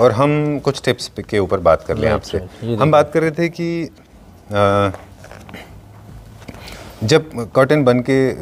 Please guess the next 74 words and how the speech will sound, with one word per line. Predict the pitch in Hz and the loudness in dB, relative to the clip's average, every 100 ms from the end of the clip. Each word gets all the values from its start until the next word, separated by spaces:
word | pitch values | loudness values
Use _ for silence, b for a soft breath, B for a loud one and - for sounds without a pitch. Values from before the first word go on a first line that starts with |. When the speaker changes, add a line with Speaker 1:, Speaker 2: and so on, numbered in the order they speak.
| 95 | 0
Speaker 1:
रेडी | 104 117 | 2 4
हो | 135 | 4
जाते | 101 87 95 | 4 2 0
हैं | 139 143 | -6 -6
उसके | 117 - | -8 2
बाद | 127 120 | 4 4
इनकी | 127 123 | 2 0
आयरनिंग | 104 104 110 | 0 0 -4
की | 92 | -2
जाती | 82 78 87 | -2 -2 -4
है। | 82 78 | -6 -4
Speaker 2:
हाँ | 110 | -4
जी। | 98 90 - - | -4 -10 -16 -2
Speaker 1:
तो | 120 | 4
लास्ट | 113 123 | 6 4
टाइम | 139 131 | 0 0
आपने | 127 | 0
बताया | 127 117 117 | 0 4 4
था | 117 117 | 2 -2
कि | 113 | -4
दो | 113 110 | -2 0
तरह | 107 104 | 2 0
से | 104 | 0
आयरनिंग | 95 90 90 | -2 -2 -2
होती | 82 - | -4 0
है, | |
वो | - | 0
हम | 127 | 2
लोग | 127 120 | 2 4
बात | 98 - | 4 4
कर | 107 | 0
रहे | 98 | 0
थे, | 98 143 - - - - | -2 -6 -8 -20 -20 -16
मतलब | 87 | -4
Speaker 2:
हाँ | - | -4
जी। | 104 | -2
Speaker 1:
इंटरप्शन | 101 110 113 - 135 | -6 2 2 2 0
से | - | 0
पहले, | - 117 120 | 2 2 4
ब्रेक | 107 98 | 2 2
से | - | 0
पहले | 110 110 | 0 2
हम | 110 | 2
बात | 98 - | 0 2
कर | 107 | 0
रहे | 113 | 2
थे | 143 | 0
कि | 143 147 147 B B B - | 0 -4 -4 B B B 0
आयरनिंग | 120 135 160 | 2 4 4
का | 156 | 2
आपने | 143 139 | 2 0
बताया | 127 113 | 2 2
था | - | 2
कि | 135 | -2
जब | 131 | -2
भी | 117 | 0
आयरन | 117 113 | 0 0
कराएं | 113 110 127 | 0 0 -2
तो | 135 127 117 - | -2 -2 -2 2
आप | 104 - | 2 2
क्रीज | 120 120 | 0 0
बना | 120 120 120 | 0 2 2
लें | 127 | 0
या | 131 | -2
तो, | 135 | 0
या | 135 | 0
फिर | 143 | 2
रोलर्स | 123 101 101 104 | 2 4 4 0
के | 113 | -4
through | 104 90 | -2 -2
आयरन | 80 | -2
करा | 82 | 2
Speaker 2:
रोलर, | 120 | 2
Speaker 1:
लें। | 104 | 2